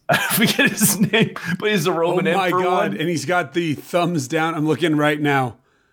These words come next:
Speaker 1: And he has a name. The name's hilarious.
Speaker 2: I'm
Speaker 1: Is it
Speaker 2: looking it up. Hold
Speaker 1: Pelias?
Speaker 2: on.
Speaker 1: It's, it's
Speaker 2: It
Speaker 1: a
Speaker 2: starts with
Speaker 1: funny
Speaker 2: a P.
Speaker 1: I think it's Pelias.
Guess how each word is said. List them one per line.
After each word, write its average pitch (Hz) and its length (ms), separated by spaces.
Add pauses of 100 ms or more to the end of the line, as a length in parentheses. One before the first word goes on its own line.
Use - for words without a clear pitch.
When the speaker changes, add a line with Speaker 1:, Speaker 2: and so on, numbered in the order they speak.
(180)
Speaker 1:
And 147 100
he 156 60
has 165 180
a 147 80
name. 139 460 (160)
The 123 140
name's 147 340
hilarious. 131 400
Speaker 2:
I'm 156 200
Speaker 1:
Is 135 160
it 160 80
Speaker 2:
looking 156 80
it 151 40
up. 151 120
Hold 160 120
Speaker 1:
Pelias? 147 360
Speaker 2:
on. - 60 (840)
Speaker 1:
It's, 139 200
it's 127 220
Speaker 2:
It - 20
Speaker 1:
a 127 40
Speaker 2:
starts - 40 (120)
with 151 100
Speaker 1:
funny 123 160
Speaker 2:
a - 40
P. 147 440 (760)
Speaker 1:
I 120 40
think 160 180
it's 156 120
Pelias. 127 720